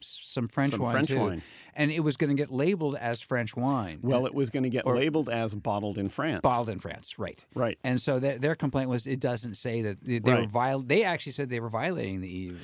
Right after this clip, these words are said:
Speaker 2: It reminds me a little bit, I once bought a, a carton of ice cream years ago, and I looked at the carton because the name was very French. It was a very sexy French package and everything. I thought, "This is really great. I wonder if this really is from France." It'd be pretty expensive to ship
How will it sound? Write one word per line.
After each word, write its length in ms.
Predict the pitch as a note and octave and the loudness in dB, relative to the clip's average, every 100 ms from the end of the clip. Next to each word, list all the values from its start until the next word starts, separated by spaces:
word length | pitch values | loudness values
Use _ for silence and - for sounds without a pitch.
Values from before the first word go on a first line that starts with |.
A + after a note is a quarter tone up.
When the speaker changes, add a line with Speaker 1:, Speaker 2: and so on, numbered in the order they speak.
| - - | -6 2
Speaker 2:
It 140 | D3 D#3+ | 4 4
reminds 600 | C#3 B2+ B2 D3 D#3+ B2+ | 2 4 4 4 2 2
me 100 | B2+ | 2
a 80 | |
little 240 | A#2+ C3 C#3 | 2 0 2
bit, 200 | A#2 G#2+ | 2 2
I 120 | G#2+ | 2
once 280 | A2 A#2 - | 0 -2 -2
bought 320 | - A2+ A2 | -2 -2 -2
a, 300 | - G2+ F#2+ - | -4 -4 -4 -6
a 80 | G#2 | -6
carton 460 | - A#2 - G#2 | -2 -2 0 -2
of 120 | F#2+ - | -2 -2
ice 220 | A2+ A#2 | -2 -2
cream 340 | - A#2 G2+ G2+ | -2 -2 0 0
years 260 | G2+ G#2+ | 0 0
ago, 400 | G2+ F#2 F#2+ G2 - - - - | 0 0 0 -2 -6 -20 -12 -2
and 200 | A2+ G#2+ | 0 2
I 100 | G#2 | 0
looked 280 | G#2 B2+ B2+ | 0 -2 -4
at 80 | |
the 60 | A2+ | -4
carton 300 | C3 A#2 A2+ | -2 0 0
because 260 | G#2+ D3 A#2+ | -2 -2 -2
the 100 | A#2+ | 0
name 300 | A2 D3 B2+ | 4 4 2
was 140 | G2+ | 0
very 260 | A2 A#2 G#2+ | -2 0 -2
French. 360 | - A2+ G#2+ | -2 -4 -4
It 20 | G2 | -6
was 100 | F2 | -6
a 40 | |
very 220 | A2 C3 | -4 -2
sexy 520 | - - A2+ - - | -4 -6 -6 -6 -6
French 340 | G#2+ A#2 A2+ - | -4 -2 -4 -4
package 400 | G#2+ G2+ G#2+ G2+ | -4 -4 -4 -4
and 100 | G2+ | -2
everything. 320 | F#2 F#2+ G2+ | -2 -2 -2
I 80 | F#2 | -4
thought, 60 | E3+ | -4
"This 140 | F#3+ | -4
is 80 | C3 | -2
really 240 | E3+ G2 | -2 -2
great. 280 | F2 C#3+ - | -2 -4 -2
I 60 | A#2+ | -2
wonder 200 | G3 G3+ | -2 -4
if 100 | - | -4
this 180 | D#3+ C#3+ | -4 0
really 240 | D#3 B2+ | 2 4
is 160 | C#3+ - | 2 0
from 320 | - D3 D3+ | 0 2 0
France." 460 | - D3+ D3 - | 0 -2 -2 -6
It'd 80 | - | -10
be 100 | F3+ | -10
pretty 240 | E3 D#4+ C4 | -6 -4 -6
expensive 560 | - - D#4 - - | -8 -6 -4 -4 -6
to 60 | - | -12
ship 260 | - B2 | -6 -6